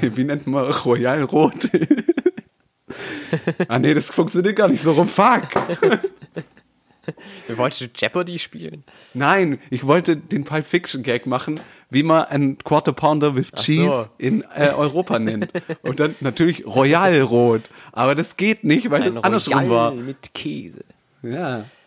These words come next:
Speaker 2: Mhm. Das ist ein wirklich guter Burger.
Speaker 1: <laughs>
Speaker 2: Wär das okay, wenn ich ihn mit einer Sprite runterspüle?
Speaker 1: Ah,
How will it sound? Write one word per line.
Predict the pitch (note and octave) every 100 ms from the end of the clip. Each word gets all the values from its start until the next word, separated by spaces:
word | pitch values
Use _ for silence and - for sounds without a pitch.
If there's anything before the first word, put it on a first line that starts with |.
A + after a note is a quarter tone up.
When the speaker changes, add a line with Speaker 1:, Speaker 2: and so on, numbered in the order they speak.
| _ _ _ _
Speaker 2:
Mhm. | - F#3 G#3 F3+ G#2 B2 B2 A#2+ B2+ F3 G#3 - _ _ _
Das | G#3 D#3+ D3
ist | C#3 C#3+
ein | C3+ B2 A2
wirklich | A2 G#2+ D3 D3+ -
guter | G2+ G2 - D#3+
Burger. | C3+ D3+ G3 A3 C3+ G#2+ E2 - - _ _ - E4+ E4+ F4+
Speaker 1:
<laughs> | - - - _ _ _ _
Speaker 2:
Wär | G#2 G#2
das | G#2+ C#3 F#3
okay, | - C3 A#2
wenn | C3
ich | C3
ihn | C#3+
mit | C#3+ D3
einer | B2+ B2+ B2+
Sprite | B2+ - G2 F2+ -
runterspüle? | A#2+ B2+ D3+ B2+ - - E3 G3+ A3 G#3+ - - - - - - - - - - - C#3+ - - - - - - - C#4+ A#3 G#3+ G#3 -
Speaker 1:
Ah, | A2+ A#2+ C#3+ A2+ A2 A#2+ -